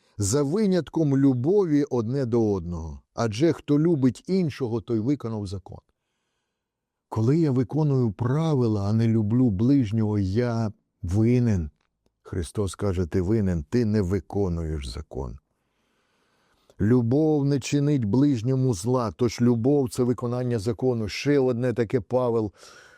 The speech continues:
каже нам інтересну ідею, бо іноді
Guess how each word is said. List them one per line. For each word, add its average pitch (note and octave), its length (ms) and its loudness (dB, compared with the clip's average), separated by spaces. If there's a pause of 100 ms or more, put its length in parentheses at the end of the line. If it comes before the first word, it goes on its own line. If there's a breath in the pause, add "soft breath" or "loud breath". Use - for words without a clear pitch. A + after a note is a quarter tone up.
(180 loud breath)
каже A#2 380 0
нам A#2 300 0
інтересну A#2 720 0
ідею, A2+ 520 2
бо G#2 240 0
іноді A#2 560 0